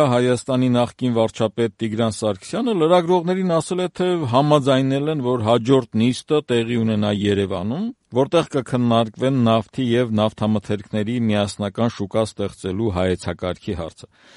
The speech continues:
տասի փոխանցմամբ Ռուսաստանի վարչապետ Դմիտրի Մեդվեդևը ասել է, թե Ե Տ Մ-ի գործունեությունը կայունացնող ազդեցություն է թողնում անդամ երկրների տնտեսությունների վրա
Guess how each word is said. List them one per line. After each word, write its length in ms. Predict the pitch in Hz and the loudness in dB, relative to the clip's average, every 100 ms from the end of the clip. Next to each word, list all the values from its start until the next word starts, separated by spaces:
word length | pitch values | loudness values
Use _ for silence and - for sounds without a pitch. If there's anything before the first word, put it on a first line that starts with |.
| - _ - | -20 _ 0
տասի 360 | 151 156 - 170 | 2 2 0 -4
փոխանցմամբ 840 | - 131 131 131 - 170 202 185 151 | -4 -4 -2 -2 -4 -4 -4 -4 -6
Ռուսաստանի 520 | 135 151 - 151 151 | -2 -2 -2 -4 0
վարչապետ 580 | 135 127 - 117 127 117 | 0 0 -2 -4 -2 -4
Դմիտրի 460 | 104 120 120 - 107 | -2 0 -2 -2 -4
Մեդվեդևը 680 | 104 101 95 120 143 156 160 | -2 -4 -4 -4 -4 -2 -2
ասել 320 | 147 - 151 | -2 -4 -4
է, 60 | 143 | -4
թե 160 | 143 | -2
Ե 220 | 143 131 131 | -2 0 -2
Տ 160 | 131 | -2
Մ-ի 140 | 123 127 | -2 -2
գործունեությունը 1000 | 113 117 110 113 110 107 - 170 180 131 101 | -2 -2 -2 -4 -2 -4 -6 -6 -4 -2 -4
կայունացնող 1040 | - 135 151 151 147 147 - 143 156 123 113 | -2 2 2 2 0 -2 -4 -2 -2 -2 -4
ազդեցություն 760 | 107 104 110 - 101 117 107 | -4 -2 -4 -6 -12 -6 -4
է 40 | 98 | -4
թողնում 500 | 104 104 98 101 101 | -4 -4 -4 -4 -2
անդամ 400 | 101 98 104 104 | -4 -4 -4 -2
երկրների 600 | 98 95 - 101 92 101 95 | -2 -4 -6 -6 -6 -6 -6
տնտեսությունների 960 | 101 95 95 101 92 101 98 98 101 | -8 -8 -10 -10 -10 -8 -6 -6 -8
վրա 280 | 92 104 | -8 -6